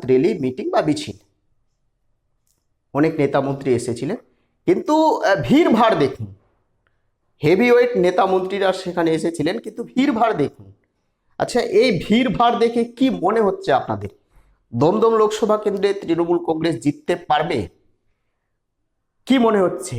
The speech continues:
দেখে মনে হবে যে কোনো মতেই জিততে পারবে না, কিন্তু না, ভুল ধারণা। বিষয়টি হচ্ছে দমদম, আহ, উত্তর কলকাতা, দক্ষিণ কলকাতা,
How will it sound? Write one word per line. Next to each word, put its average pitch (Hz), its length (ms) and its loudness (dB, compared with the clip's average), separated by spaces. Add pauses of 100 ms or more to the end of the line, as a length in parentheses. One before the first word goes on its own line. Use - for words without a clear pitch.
(420)
দেখে 160 220 2
মনে 214 240 0
হবে 220 140 2
যে 226 100 0
কোনো 202 260 -2
মতেই 208 340 0
জিততে 165 220 -2
পারবে 110 280 0
না, 92 120 -6 (440)
কিন্তু 151 220 0
না, 160 200 2
ভুল 139 300 2
ধারণা। 113 340 0 (680)
বিষয়টি 190 460 2
হচ্ছে 196 360 -2 (720)
দমদম, 160 400 2 (640)
আহ, 104 240 0 (140)
উত্তর 156 280 0
কলকাতা, 185 480 2 (420)
দক্ষিণ 156 440 0
কলকাতা, 160 480 0